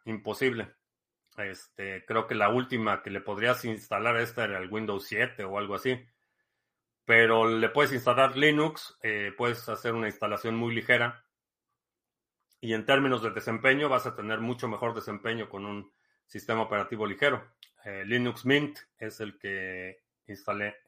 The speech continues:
en la H P. Para computadoras así más viejitas o limitadas,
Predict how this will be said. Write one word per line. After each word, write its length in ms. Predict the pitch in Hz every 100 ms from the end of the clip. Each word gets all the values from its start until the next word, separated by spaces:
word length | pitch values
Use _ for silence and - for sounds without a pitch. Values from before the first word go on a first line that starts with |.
| -
en 540 | 104 98 95 90 90 _ _ _ _ _
la 120 | 101
H 200 | 95 -
P. 80 | - - _
Para 480 | 101 95 95 95 95
computadoras 800 | 107 107 101 113 127 127 117 -
así 540 | 104 - 135 113 110
más 240 | 107 113 110
viejitas 500 | 101 117 113 107 107
o 80 |
limitadas, 640 | 95 95 104 120 151 -